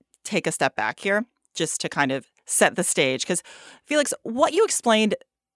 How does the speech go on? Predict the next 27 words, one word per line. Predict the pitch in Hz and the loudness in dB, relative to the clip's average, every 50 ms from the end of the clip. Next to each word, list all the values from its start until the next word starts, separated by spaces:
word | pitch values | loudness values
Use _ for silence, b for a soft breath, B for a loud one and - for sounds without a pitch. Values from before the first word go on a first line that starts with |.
| _ _ | _ _
there | 175 175 220 214 | -2 2 4 4
are | 208 | 6
certain | 202 - - - 311 294 - 269 | 4 4 2 2 2 2 2 2
things | - 233 202 185 | 2 0 0 0
that | - 180 156 | 2 2 2
are | 151 | 2
true | 147 - - 143 | 2 0 -2 -2
about | 127 123 117 - | 0 0 0 0
what | - - | -2 -4
you | - 98 | -6 -6
said. | - - - - - _ _ _ _ _ _ _ _ - | -6 -6 -6 -6 -8 _ _ _ _ _ _ _ _ 0
The | 196 196 220 | 2 2 4
thing | - 320 311 | 4 6 6
that | 311 277 | 8 8
I'll | 240 233 | 8 8
say | - 247 208 | 6 4 2
is | 185 - | 4 4
not | 165 156 151 170 | 4 4 6 6
actually | 185 214 - - 226 | 4 2 0 -2 -2
true | - - 247 240 233 233 | 2 4 4 6 6 4
is | - 170 165 | 4 2 2
that | - 156 143 147 143 - _ _ _ _ _ _ - | 4 4 4 4 2 0 _ _ _ _ _ _ -8
most, | 160 156 156 160 170 180 190 196 202 208 - - - - - - _ _ _ _ _ _ _ _ _ _ _ _ _ _ _ _ | -4 -2 0 2 4 6 6 6 6 6 2 0 -2 -4 -6 -8 _ _ _ _ _ _ _ _ _ _ _ _ _ _ _ _
um, | - 156 147 135 135 139 123 123 135 110 143 147 _ _ - - - _ _ _ _ _ _ | 2 4 6 6 6 6 4 4 0 -2 -4 -8 _ _ -12 -12 -12 _ _ _ _ _ _
sports | - - - - 170 156 151 - | -6 -6 0 4 4 4 4 2
programs, | - - 160 151 147 151 147 147 143 147 143 - | 0 0 0 2 2 2 2 4 2 2 0 -2
including | - 156 156 - - - - 220 220 208 190 170 156 147 - | -2 -4 -4 -4 -4 0 4 4 6 6 6 4 2 0 -4